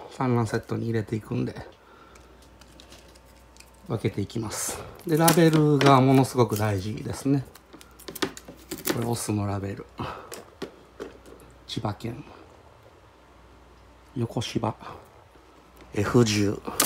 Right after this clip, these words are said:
まあ、なかなか類題の進んだローカルラインなんですけど、こんな感じでね、メスもラベルを貼って、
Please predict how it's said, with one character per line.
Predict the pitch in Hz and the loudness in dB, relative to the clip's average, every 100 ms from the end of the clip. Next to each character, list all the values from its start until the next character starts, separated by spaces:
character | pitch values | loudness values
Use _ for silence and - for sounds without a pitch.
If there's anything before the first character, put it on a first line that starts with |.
| - - - - - - - - | -2 -10 -14 -12 -14 -16 -10 -2
ま | |
あ、 | 110 | 0
な | 131 | 0
か | - - | -2 2
な | 175 165 | 4 4
か | - 160 147 | 2 6 6
類 | 139 143 | 6 6
題 | 139 | 6
の | 131 | 4
進 | 123 123 - 117 | 2 -4 2 4
ん | 101 | 4
だ | 104 - | 0 -2
ロ | 123 113 | -2 0
ー | |
カ | - | 2
ル | 107 110 | 2 2
ラ | 110 | 0
イ | 110 | -2
ン | |
な | - | -6
ん | - | -8
で | - | -8
す | - | -8
け | - | -8
ど、 | - - - - - - - - - | -10 -16 -20 -20 -20 -20 -20 -20 -10
こ | 139 | -4
ん | 117 | -4
な | 104 | -2
感 | 104 | -4
じ | 101 | -4
で | 123 | -2
ね、 | 151 151 - - - - - - | -2 -4 -16 -20 -20 -20 -14 -6
メ | 120 | -4
ス | - 123 | -4 -6
も | - - - - - - - - - - - - - - - - - - | -8 -10 -16 -18 -20 -20 -20 -20 -20 -20 -20 -20 -20 -20 -20 -20 -10 -6
ラ | 107 | -4
ベ | 101 | -4
ル | 107 | -6
を | - - - - - - - - - - - | -10 -14 -18 -18 -18 -18 -20 -20 -20 -20 -14
貼 | - | -10
っ | |
て、 | - | -8